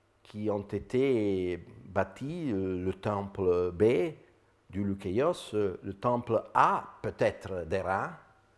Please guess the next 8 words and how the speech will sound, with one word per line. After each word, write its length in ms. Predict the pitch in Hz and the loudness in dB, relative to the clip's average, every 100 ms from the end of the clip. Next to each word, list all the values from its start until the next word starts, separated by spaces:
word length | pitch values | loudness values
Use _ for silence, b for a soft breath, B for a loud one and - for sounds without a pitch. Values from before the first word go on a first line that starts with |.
| b b b b b b _ | b b b b b b _
et 80 | 113 | -6
puis 400 | - 113 160 190 | -6 -6 -4 -2
le 120 | 113 | -4
temple 440 | - 123 113 110 101 | 0 0 0 -2 -6
C, 520 | - - 117 160 - _ _ _ _ _ - | -4 0 0 0 -8 _ _ _ _ _ -20
le 60 | 95 | -4
temple 300 | 110 95 - | -4 -4 -10
C 300 | - - | -14 -14